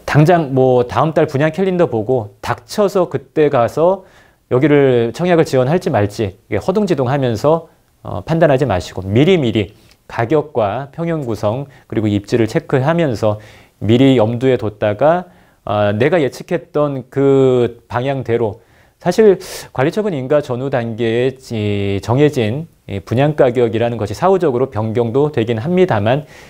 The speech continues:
내 투자 의사 결정을 크게 뒤바꿔 놓을 만큼 아주 큰 변동이 일어나지는 않거든요. 그래서 사전에, 어, 정보로 입수된 그런 가격들이 실제, 어, 분양 단계에 가서 크게 바뀌지는 않았는지 그 정도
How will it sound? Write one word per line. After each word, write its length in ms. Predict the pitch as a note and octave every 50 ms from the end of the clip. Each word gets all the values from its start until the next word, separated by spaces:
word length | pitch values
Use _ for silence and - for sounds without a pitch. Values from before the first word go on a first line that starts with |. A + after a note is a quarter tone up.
| - - _ _ _
내 240 | - B2+ C3+ C#3 C3+
투자 240 | - - G3 A#3+ A3
의사 260 | G3 D#3 - E3+ D3+
결정을 640 | B2+ C#3 A#2+ G#2 - B2 A#2+ A#2+ C3+ D3+ E3+ F3 - _ _ _ _ _ _ _ _
크게 320 | - - - - - C4+ C4
뒤바꿔 560 | C4 D3+ C3 C#3 D#3+ D#3 D#3 - - E3 D3+
놓을 140 | C#3 A#2+ A#2+
만큼 460 | B2 B2 B2 A#2+ G#2 - - D#3 D#3 D3
아주 240 | - F#2 G2+ C3+ C3+
큰 160 | - - F3 C#3+
변동이 320 | C3+ A#2 G#2+ A#2 B2+ A#2+
일어나지는 440 | A2 A2 G#2+ G#2+ G2 F#2 A2+ A#2 C#3
않거든요. 580 | C#3 A2 G2+ G#2 - C3+ A#2+ A2 G2+ A2 C#3+ D3+ - - - - - - _
그래서 180 | - G#2+ G#2 -
사전에, 560 | - E3+ E3 G3 F3+ D3+ A#2 G#2 B2+ D#3+ - - - - _ -
어, 680 | - G2+ G2 F#2+ F#2+ F#2+ F#2+ F#2 - - F2 F2+ F#2+ G#2
정보로 720 | - B2+ B2 A#2+ A2+ C3+ C3+ B2+ B2+ B2 B2 C#3 C#3 C#3 C3+
입수된 720 | A#2+ A2+ A2 - - - D3+ C3 - A#2 G#2 G#2+ B2+ C#3+ -
그런 200 | B2 A2+ A2+ A2
가격들이 640 | - G2 G#2+ A#2+ A#2 - - A2 G#2 C3 D#3 E3 D#3+ - - - - _
실제, 540 | - - F#3+ F#3 F#3 - D3+ A2+ F2+ - - _ _ _ -
어, 180 | - - F#2+
분양 280 | F#2 - A#2 B2 B2+ C3+
단계에 380 | - A2 G#2 G#2+ G#2+ A#2+ A2+ G#2+
가서 440 | G#2+ G2 F#2 - B2 C3 C3+ B2+ - -
크게 320 | - - D3 D3+ C#3+ C#3
바뀌지는 480 | C#3 F#2+ F#2+ - - B2 A2+ B2 A2 F#2+
않았는지 560 | F#2 G2+ A2 A#2 A2+ G#2+ F#2+ - G#2 G#2 A2+
그 80 | -
정도 380 | A2 A2 G#2 G2+ A2 A#2 B2+ -